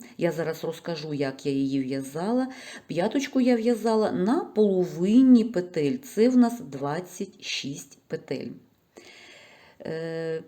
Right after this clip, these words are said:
п'ятка у мене укріплена, вив'язувалась, е, петлі в шаховому порядку, бо для то-, для того, щоб зв'язати саме укріплену п'яточку,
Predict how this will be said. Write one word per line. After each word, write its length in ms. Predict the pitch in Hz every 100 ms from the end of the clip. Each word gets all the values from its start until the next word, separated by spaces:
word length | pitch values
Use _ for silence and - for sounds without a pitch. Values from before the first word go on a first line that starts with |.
| -
п'ятка 640 | 185 247 440 - 156 139
у 80 | -
мене 320 | 170 160 151 -
укріплена, 640 | - 156 143 139 139 135
вив'язувалась, 920 | 147 160 147 170 220 247 247 240 240 -
е, 300 | 180 170 170 -
петлі 380 | 190 160 143 -
в 60 |
шаховому 640 | - - 202 - 208 196 185
порядку, 580 | 190 185 147 127 - 131
бо 320 | 143 185 180
для 180 | 170 190
то-, 180 | 190
для 300 | 175 - 151
того, 260 | 185 190 160
щоб 220 | - 147
зв'язати 540 | 147 147 151 160 156 160
саме 260 | - 160
укріплену 600 | - 180 226 269 214 180
п'яточку, 560 | 175 165 139 143 - 139